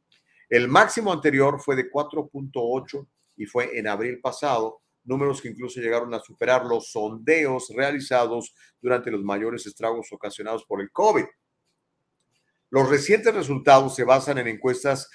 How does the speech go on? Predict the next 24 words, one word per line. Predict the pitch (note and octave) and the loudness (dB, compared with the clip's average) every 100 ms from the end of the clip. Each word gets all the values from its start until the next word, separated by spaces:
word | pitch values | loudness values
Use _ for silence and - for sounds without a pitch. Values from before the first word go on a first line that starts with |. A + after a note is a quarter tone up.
| _ | _
realizadas | - D3+ E3+ - C3 C3 B2+ | 0 2 2 4 4 4 0
a | A#2+ - - | -6 -6 -8
seis, | - A#2+ A2+ B2 | -6 -6 -6 -4
a | A2 G#2 G#2 | -2 -2 -4
tres | A#2 A2+ | -8 -8
mil | D3 F#3 | -6 -6
seiscientos | D3+ C#3 D3+ D3+ | -6 -6 -6 -6
cuarenta | - C3+ A2 A2 | -6 -6 -6 -6
y | A2 | -4
nueve | B2+ C3+ | -2 -2
adultos | C3 C3+ C3+ E3 - _ _ _ | -2 -4 -8 -10 -12 _ _ _
que | A2+ | -4
forman | C3 C3 C3 - | -2 -2 0 0
parte | B2+ B2 | 0 -2
del | G#2+ G2+ | -6 -4
panel | A2 A2+ B2 | -4 -2 0
Gallup, | B2+ C#3+ A#2+ B2 - _ _ | 4 4 2 -4 -10 _ _
su | - C#3+ | -18 -4
panel | - A#2+ B2 | -2 0 0
de | A2 | -4
probabilidades, | - A2 A2 G#2+ A2+ A#2+ A#2 C3 C3+ - _ _ | -4 -4 -4 -4 -2 0 0 -2 -10 -16 _ _
y | G#2+ G#2 | -8 -8
que | - G2+ G2+ G2+ A2 G#2 | -4 0 0 -2 -6 -8
está | - - A#2 A#2 A2+ | -8 0 2 2 -2